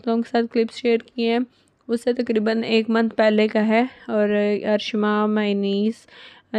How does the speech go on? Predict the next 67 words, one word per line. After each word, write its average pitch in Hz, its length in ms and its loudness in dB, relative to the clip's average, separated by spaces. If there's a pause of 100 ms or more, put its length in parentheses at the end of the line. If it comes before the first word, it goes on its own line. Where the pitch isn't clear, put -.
जिसका 220 260 -2
मैंने 214 200 2
vlog 208 380 4
भी 220 80 4
आपके 220 220 2
साथ 220 140 2
share 214 280 2
किया 208 200 2
था, 202 160 2
उसके 208 240 0
born 196 500 2
होने 202 340 0
पे, 214 200 -8
पै-, 202 240 -2
sorry, 208 260 -2
पैदा 208 400 2
होने 202 180 2
पे, 202 100 2
इतनी 202 240 0
English 196 260 0
झाड़ 196 320 2
लूँ 190 160 2
तो 208 100 -2
वो 208 100 0
अक्सर 208 220 -4
ख़राब 202 380 0
ही 190 80 4
हो 185 60 2
जाती 190 320 -2
है। 220 80 -4 (640)
तो 226 680 4
ऐसा 233 320 0
है 262 180 4
कि 254 140 0
जब 240 160 2
वो 226 120 4
पैदा 214 340 4
हुई 220 160 4
थी 226 140 -2
ना, 214 180 2
तो 214 120 2
आप 208 220 4
लोगों 208 220 2
ने 208 100 2
उस 214 160 -2
video 214 260 4
को 220 100 0
बहुत 202 300 6
ज़्यादा 202 220 4
पसंद 202 380 0
किया 208 160 2
था 208 100 2
जो 208 140 0
मैंने 196 240 2
बनाई 190 320 2
थी। 208 80 -2
यहाँ 202 240 2
पे 208 120 0
रिया 202 260 2
ज़रा 202 180 2
magic 190 420 0
करने 190 240 -2
की 196 60 -2
कोशिश 208 320 -2
कर 196 240 -2
रही 185 200 -2
है। 269 80 -4